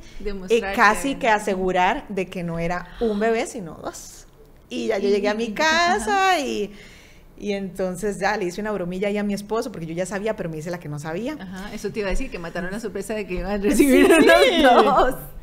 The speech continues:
Speaker 2: No, me acuerdo, me acuerdo que yo llegué a la casa y entonces le digo yo a mi esposo, "Ay, no, que yo estoy contando intimidades, pero bueno".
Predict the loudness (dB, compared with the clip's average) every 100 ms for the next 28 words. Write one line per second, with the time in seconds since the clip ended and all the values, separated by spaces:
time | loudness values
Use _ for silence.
0 | -6 -2 0 -2 0 0 0 0 0 -2
1 | -6 -2 -4 -2 -4 -4 -2 -4 -2 -2
2 | -4 -4 -4 -4 -4 -4 -4 -6 -8 -6
3 | -8 -8 -8 -8 -8 -4 -2 0 -2 -4
4 | -10 -16 -20 -20 -20 -18 -6 -2 0 0
5 | -2 0 0 0 -4 -6 -4 -4 -4 -6
6 | -4 -6 -10 -12 -12 -14 -14 -10 -10 -6
7 | -6 -6 -6 -6 -6 -6 -6 -6 -6